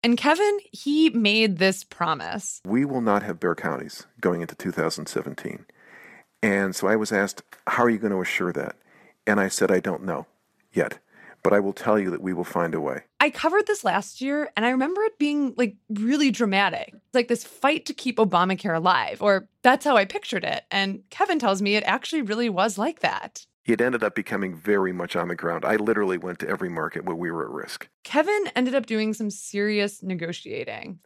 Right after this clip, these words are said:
Speaker 2: I, I felt I was pulling, like, a Henry Kissinger-esque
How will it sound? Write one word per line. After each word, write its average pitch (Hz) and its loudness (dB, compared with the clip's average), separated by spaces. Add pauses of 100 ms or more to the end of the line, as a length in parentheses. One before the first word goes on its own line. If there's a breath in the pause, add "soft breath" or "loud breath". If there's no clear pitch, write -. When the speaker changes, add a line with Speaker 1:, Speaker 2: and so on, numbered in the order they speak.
(140)
Speaker 2:
I, 85 0
I 92 -2
felt - 0
I 95 0
was 90 -6
pulling, 95 0
like, 90 -2
a 80 0 (300 loud breath)
Henry 98 0
Kissinger-esque 95 -2